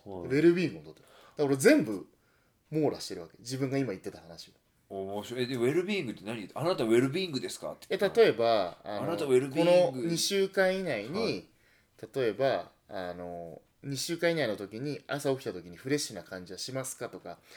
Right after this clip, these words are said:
Speaker 1: そういうね、ダブリューエイチオーが決めてる質問項目があるわけよ、五項目。
Speaker 2: あった。
Speaker 1: で、それを今取ってんの、全部。
Speaker 2: あった。っていうか、あの、前の仕事で会社で、
Speaker 1: うん。
Speaker 2: 毎月こうアン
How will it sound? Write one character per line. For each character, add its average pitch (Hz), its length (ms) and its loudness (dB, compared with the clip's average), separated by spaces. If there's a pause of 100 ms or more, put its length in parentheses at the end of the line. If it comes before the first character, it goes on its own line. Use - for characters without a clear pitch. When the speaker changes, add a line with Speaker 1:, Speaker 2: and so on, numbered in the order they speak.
(220)
Speaker 1:
そ 180 240 0
う 180 60 0
い 185 60 0
う 180 40 -2
ね、 143 100 0
ダ 131 140 4
ブ 165 80 0
リ 214 60 6
ュ - 20 4
ー - 20 4
エ - 20 0
イ - 20 -10
チ 220 80 -2
オ - 20 4
ー 131 40 2
が 104 40 0
決 - 140 -8
め 131 120 -2
て 127 100 -2
る 123 320 0
質 - 200 -8
問 180 200 -2
項 185 120 -4
目 101 140 -8
が 87 80 -6
あ 107 60 -2
る 90 80 -8
わ 73 100 -14
け 87 80 -20
よ、 - 80 -16
五 95 80 -6
項 110 120 -8
目。 87 120 -8
Speaker 2:
あ 80 40 -14
っ - 20 -18 (280)
た。 - 80 -14 (840)
Speaker 1:
で、 156 60 -6
そ 208 200 0
れ 254 100 4
を 330 300 4
今 104 180 -10
取 - 160 -8
っ - 60 -20
て 85 80 -16
ん 71 40 -20
の、 78 60 -20
全 82 140 -14
部。 - 60 -20 (560)
Speaker 2:
あ - 260 -12
っ - 40 -20 (140)
た。 - 60 -20
っ - 40 -20
て 107 120 -16
い - 20 -10
う 85 40 -12
か、 82 100 -10
あ 82 40 -12
の、 80 440 -12
前 113 260 -10
の 120 100 -12
仕 110 200 -8
事 104 180 -8
で 98 100 -4
会 98 220 -10
社 95 140 -12
で、 98 320 -12
Speaker 1:
う 104 40 -14
ん。 85 280 -14 (240)
Speaker 2:
毎 131 300 -8
月 - 320 -16
こ 101 300 -2
う - 40 -12
ア 107 60 -8
ン 104 60 -12